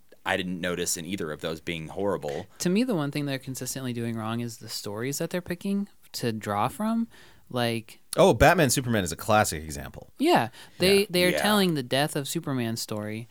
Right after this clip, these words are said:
Speaker 3: In his
Speaker 2: before
Speaker 3: second movie.
Speaker 2: Yeah, before they told any of the Superman story.
Speaker 3: Yeah.
Speaker 2: And this is, like, a deconstruction. Suicide Squad is, like,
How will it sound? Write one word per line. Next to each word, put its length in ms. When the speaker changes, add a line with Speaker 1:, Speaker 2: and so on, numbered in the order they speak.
Speaker 3:
In 160
his 180
Speaker 2:
before 240
Speaker 3:
second 420
movie. 260
Speaker 2:
Yeah, 200
before 320
they 100
told 400
any 280
of 160
the 100
Superman 500
story. 440
Speaker 3:
Yeah. 240
Speaker 2:
And 320
this 260
is, 140
like, 340
a 80
deconstruction. 1000
Suicide 340
Squad 260
is, 160
like, 300